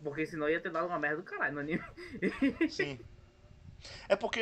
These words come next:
Speaker 2: é porque tudo depende um pouco, porque, é, eu não, é porque eu não lembro se é do terce-, do décimo terceiro, décimo quarto, décimo quarto episódio, cara, que eu ia falar. É, é, o-, os personagens, isso tem no décimo, no décimo segundo, eu acho.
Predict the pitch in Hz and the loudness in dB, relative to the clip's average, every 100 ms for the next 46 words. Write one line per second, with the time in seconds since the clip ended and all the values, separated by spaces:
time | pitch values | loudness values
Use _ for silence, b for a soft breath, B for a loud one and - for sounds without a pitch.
0 | 226 196 233 233 - 240 214 185 262 160 | 4 2 0 -2 -2 -6 4 4 6 0
1 | 156 135 123 120 127 147 151 117 92 - | -2 -2 -4 -2 2 2 2 -4 -8 -10
2 | - - 113 - - 131 120 127 120 113 | -18 -16 -14 -14 -6 -2 0 0 0 -4
3 | - - - - 87 73 - - - - | -8 -16 -14 -12 -10 -10 -12 -16 -18 -18
4 | b b b b b - - 139 - - | b b b b b -20 -10 -10 -10 -14
5 | - - 185 156 156 151 170 - 143 143 | -14 -12 -4 -4 -2 -4 -2 -2 -2 -4
6 | 135 123 - 131 127 127 123 113 123 107 | -4 -2 -4 0 -2 -2 -6 -6 -6 -6
7 | 110 131 117 113 - 113 110 123 117 107 | -8 -6 -6 -6 -6 -6 -4 -4 -2 -2
8 | 117 113 104 92 90 - 95 98 101 98 | -4 -12 -8 -8 -6 -8 -8 -8 -8 -8
9 | - 95 90 107 b b b b b b | -4 -4 -4 -12 b b b b b b
10 | - 101 101 104 - - _ _ 120 - | -10 -6 -4 -4 -8 -20 _ _ -10 -10
11 | _ _ - - - 175 175 214 - 233 | _ _ -18 -18 -12 -10 -2 0 8 8
12 | 233 196 208 247 233 170 - 233 233 220 | 10 10 12 12 8 -2 -2 0 0 2
13 | 202 208 196 180 175 180 196 185 - 151 | 4 2 0 -6 0 0 2 0 0 -4
14 | 101 92 92 - | -8 -6 -6 -6